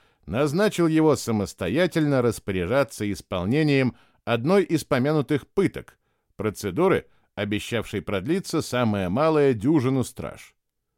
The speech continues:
Юный подмастерье от счастья едва не сошел с ума, а мастер Веренфрид, приглядев за доставкой к нему клиента,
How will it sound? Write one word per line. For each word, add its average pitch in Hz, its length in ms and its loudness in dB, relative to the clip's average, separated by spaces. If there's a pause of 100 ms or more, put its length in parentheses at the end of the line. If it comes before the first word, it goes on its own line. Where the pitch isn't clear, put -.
(320)
Юный 226 480 2
подмастерье 190 920 2
от 156 100 0
счастья - 500 -4
едва 135 520 0
не 139 140 2
сошел 120 420 -4
с - 140 -12
ума, 113 240 -4 (640)
а 107 120 -2
мастер 101 440 -2
Веренфрид, 101 640 0 (420)
приглядев 151 680 2
за 127 200 -2
доставкой 98 560 -2
к - 100 -14
нему 101 240 -2
клиента, 131 600 0